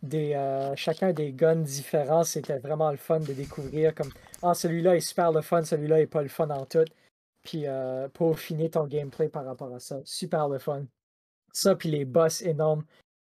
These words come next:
qui, euh, qui apparaît, euh, dans la game, que t'es quatre en train d'essayer de shooter autant que tu peux dessus pour, euh, pour essayer de descendre. Vraiment le fun. Un, un bon jeu multijoueur.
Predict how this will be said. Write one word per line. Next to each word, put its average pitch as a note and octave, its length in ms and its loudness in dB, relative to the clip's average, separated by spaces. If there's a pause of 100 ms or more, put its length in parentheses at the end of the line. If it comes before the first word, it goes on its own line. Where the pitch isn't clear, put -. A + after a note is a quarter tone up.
(160)
qui, C#3 320 -8
euh, B2 540 -2
qui - 180 -8
apparaît, C#3 480 -6 (840)
euh, B2 360 0
dans C3 100 -2
la B2+ 140 2
game, C#3+ 360 -2
que D3+ 120 -2
t'es C3+ 220 -2 (100)
quatre E3 300 0
en D3 100 2
train D#3 200 -2
d'essayer D3 380 -2
de D3+ 60 -6
shooter D#3 400 0
autant D#3 300 2
que - 60 -16
tu - 120 -10
peux D3+ 140 -2
dessus D#3 420 -4 (560)
pour, D3+ 240 2
euh, C3 240 0
pour C#3 160 -6
essayer C#3+ 320 -2
de B2+ 60 -8
descendre. C#3 500 -2 (440)
Vraiment E3+ 340 4
le D3 40 2
fun. - 180 -8 (400)
Un, E3+ 300 2
un E3 40 2
bon F#3 340 6
jeu E3 340 2
multijoueur. C3 680 -8